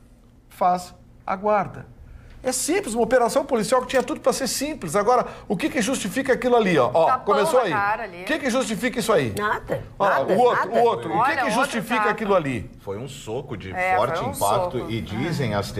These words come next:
Speaker 2: Olha ali, ó,
Speaker 4: testemunhas.
Speaker 1: O que que
Speaker 2: chutão
Speaker 1: justifica
Speaker 2: agora.
Speaker 1: isso?
Speaker 3: Nada, os guris não
Speaker 4: Dizem,
Speaker 3: fizeram nada.
Speaker 1: O que
Speaker 4: dizem
Speaker 1: que
Speaker 4: as
Speaker 1: justifica
Speaker 4: testemunhas,
Speaker 1: isso?
Speaker 4: as testemunhas.
Speaker 1: Nada justifica uma conduta como essa.
Speaker 3: Deixa
Speaker 4: A-,
Speaker 3: eu
Speaker 4: as testemunhas do local dizem que o menino que tava dirigindo a moto,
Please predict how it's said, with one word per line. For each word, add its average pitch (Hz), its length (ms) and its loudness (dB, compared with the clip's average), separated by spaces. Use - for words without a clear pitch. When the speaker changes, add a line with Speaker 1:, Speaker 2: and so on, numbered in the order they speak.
Speaker 2:
Olha 233 140 4
ali, 262 160 0
ó, 311 240 2
Speaker 4:
testemunhas. 202 140 0
Speaker 1:
O 170 120 -2
que 320 140 0
que 254 60 2
Speaker 2:
chutão 247 160 4
Speaker 1:
justifica 190 460 2
Speaker 2:
agora. 214 40 2
Speaker 1:
isso? 175 300 -2
Speaker 3:
Nada, 214 220 0
os 185 80 0
guris 240 180 0
não 285 60 4
Speaker 4:
Dizem, 254 160 -2
Speaker 3:
fizeram 269 180 4
nada. 262 320 0
Speaker 1:
O 160 60 -8
que 113 160 -12
Speaker 4:
dizem 277 180 -4
Speaker 1:
que 320 60 -2
Speaker 4:
as 233 80 0
Speaker 1:
justifica 220 560 -2
Speaker 4:
testemunhas, 160 240 2
Speaker 1:
isso? - 240 -8
Speaker 4:
as 92 180 -8
testemunhas. 220 260 2
Speaker 1:
Nada 220 220 2
justifica 175 540 -4
uma 190 160 2
conduta 156 400 -2
como 123 240 0
essa. 92 160 -2
Speaker 3:
Deixa - 180 2
Speaker 4:
A-, - 40 4
Speaker 3:
eu 196 220 4
Speaker 4:
as 170 140 0
testemunhas 117 640 -2
do 123 80 -4
local 104 380 0
dizem 117 280 -2
que 117 80 -4
o 113 60 -2
menino 104 300 -2
que - 80 -10
tava 101 260 2
dirigindo - 600 0
a - 40 2
moto, - 460 -2